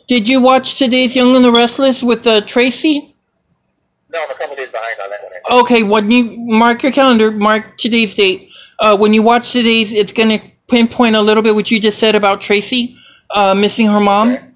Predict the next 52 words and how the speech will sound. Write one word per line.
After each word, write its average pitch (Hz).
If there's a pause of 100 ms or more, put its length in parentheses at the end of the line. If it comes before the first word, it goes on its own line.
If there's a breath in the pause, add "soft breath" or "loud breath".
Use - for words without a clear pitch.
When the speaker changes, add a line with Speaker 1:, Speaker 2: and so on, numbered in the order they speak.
(300)
Speaker 1:
It's 202
gonna 220
kinda 214
focus 208
a 196
little 190
bit 190
of 180
what 175
you 185
just 170
said 185
on 165
that, 165 (300 soft breath)
where 180
Tracy 196
kinda 202
Speaker 2:
Yeah. 185
Speaker 1:
singers 196
about 180
why 185
she's 196
sad 190 (280 loud breath)
and 180
how 185
she 180
misses 190
the 190
fact 190
that 175
her 180
mom 180
is 196
in 190
this 185
condition, 185 (340 loud breath)
but 185
she's 185
missed 196
out 196
on 185
so 208
much 190 (180)
opportunity 208
with 240
her. 294 (800)
Speaker 2:
Yeah. 104 (140)
Speaker 1:
You're 202
gonna 226
feel 220
for 214
Tracy, 202